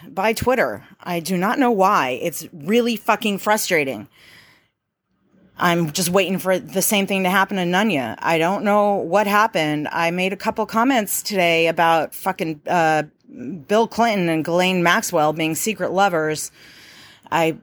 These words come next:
made a couple of those comments last night. And then today I wrote a couple comments that I don't think ever got published. And, uh, and I just was like,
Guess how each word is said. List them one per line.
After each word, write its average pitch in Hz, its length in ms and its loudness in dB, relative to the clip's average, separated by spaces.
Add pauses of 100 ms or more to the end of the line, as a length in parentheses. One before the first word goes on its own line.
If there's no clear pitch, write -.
(160)
made 180 300 2
a 156 40 0
couple 220 360 2
of 180 40 0
those 165 320 0 (120)
comments 196 440 -2
last 165 300 0
night. 175 460 0 (1600)
And 170 240 2
then 165 180 0
today 185 540 2
I 165 220 0
wrote 190 340 2
a 185 60 0
couple 170 260 -6
comments 156 760 -4
that 156 340 2
I 143 100 2
don't 165 180 -2
think 170 220 -6
ever 165 260 -2
got 170 360 2 (460)
published. 139 680 -4 (880)
And, 160 520 2
uh, 156 520 4
and 160 320 -2
I 160 180 0
just 156 320 -4
was 156 140 -4
like, 165 220 0